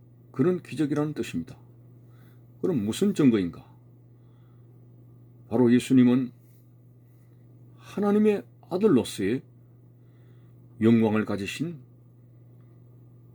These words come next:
그런 분이라고 하는 것을 물이 포도주로 변하는 이적의 역사를 통해서 증거하고 있는 것이므로 특별히 사도 요한은 그런 이적을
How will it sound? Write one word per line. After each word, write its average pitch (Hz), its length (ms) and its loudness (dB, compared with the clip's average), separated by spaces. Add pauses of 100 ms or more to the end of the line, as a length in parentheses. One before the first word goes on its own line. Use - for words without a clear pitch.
(140)
그런 226 380 2 (280)
분이라고 110 320 -2
하는 101 180 -4
것을 131 320 -6 (1300)
물이 127 340 4
포도주로 123 600 -2 (140)
변하는 110 440 -2 (1300)
이적의 175 480 4
역사를 175 440 -2 (120)
통해서 - 360 -6 (1040)
증거하고 165 600 2
있는 117 140 0
것이므로 98 480 -8 (680)
특별히 196 420 -2
사도 113 300 -2
요한은 104 340 -2 (560)
그런 113 260 2
이적을 101 440 -4